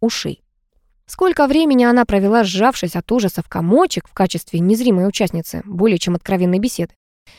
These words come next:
Василисе показалось, что вечность. Из состояния гроги ее вывел гневный крик Зельды:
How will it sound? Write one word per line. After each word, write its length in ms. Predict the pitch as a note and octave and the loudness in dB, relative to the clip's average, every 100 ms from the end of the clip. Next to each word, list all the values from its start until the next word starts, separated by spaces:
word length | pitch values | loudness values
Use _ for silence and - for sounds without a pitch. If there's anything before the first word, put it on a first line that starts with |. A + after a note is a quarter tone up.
| _ - | _ -2
Василисе 440 | B3 A#3+ C4+ C4 | 0 2 0 0
показалось, 480 | A3+ - G3 A3 G3+ | -2 0 2 2 2
что 160 | - A3 | 0 0
вечность. 680 | G3 G3+ G3 F3+ E3+ - _ _ _ | 2 2 2 -4 -6 -10 _ _ _
Из 120 | A#3+ | -4
состояния 800 | A3 G#3+ A#3+ A#3 A3+ G3 F3+ F3 - - | -4 -2 0 2 2 2 2 -2 -6 -8
гроги 600 | G3+ G#3+ D#4 C4 F3+ - - | 0 4 4 2 -4 -10 -2
ее 380 | G3 C#4+ F#4+ | 2 4 4
вывел 300 | C4 C#4 B3+ | 4 4 4
гневный 540 | F#3 F#3 A3 F4+ D#4+ E4 | 2 4 4 4 2 0
крик 240 | - G#3+ | 0 -2
Зельды: 420 | F#3+ F#3+ E3+ - | 0 -2 -2 -6